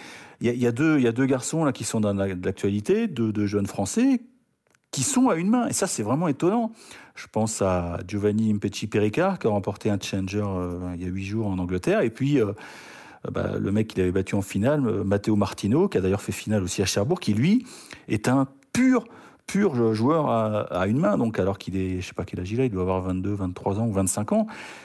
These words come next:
Donc, ça veut dire qu'il a été, euh, il a été élevé dans, dans ce, dans ce revers à une main. Donc, oui, je pense qu'il y a, alors, je pense qu'on, on, on, on offre une certaine liberté aux, aux gamins.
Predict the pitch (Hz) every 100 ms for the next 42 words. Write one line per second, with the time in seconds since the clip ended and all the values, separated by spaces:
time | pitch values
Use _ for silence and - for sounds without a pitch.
0 | - 107 - 107 131 - 107 101 98 139
1 | 147 113 95 98 101 98 117 110 135 156
2 | 123 101 95 - - - - - 104 101
3 | - 131 117 135 - - 123 131 120 147
4 | 214 285 - 208 190 123 170 180 156 131
5 | 123 - - - - - - - - -
6 | - 104 - 156 - 156 147 135 143 143
7 | _ 135 143 165 151 127 131 156 143 147
8 | 151 131 - 160 160 135 127 120 117 117
9 | 117 113 151 185 247